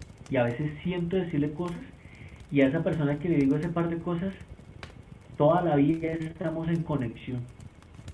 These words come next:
Así dura-, duramos sin hablar años, pero toda la vida estamos en conexión, ¿sí? Entonces, ese día estaba pasando por mi vida esa serie de sentimientos y emociones, y yo te vi a ti,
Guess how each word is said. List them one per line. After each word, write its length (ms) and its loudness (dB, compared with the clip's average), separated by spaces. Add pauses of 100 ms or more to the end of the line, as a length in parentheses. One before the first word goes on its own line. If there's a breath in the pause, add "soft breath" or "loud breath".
Así 240 0
dura-, 300 4
duramos 480 0
sin 120 0
hablar 340 2
años, 220 0 (260 loud breath)
pero 180 -2
toda 280 -2
la 120 4
vida 140 4
estamos 280 0
en 80 0
conexión, 460 -4 (680)
¿sí? 240 -4 (600 loud breath)
Entonces, 640 -4
ese 220 2
día 420 10
estaba 320 0
pasando 360 0
por 160 0
mi 120 2
vida 420 2 (160)
esa 280 -4
serie 280 0
de 60 -2
sentimientos 580 -4
y 60 -2
emociones, 480 -2 (1000)
y 100 -2
yo 160 2
te 120 2
vi 80 4
a 140 0
ti, 100 -2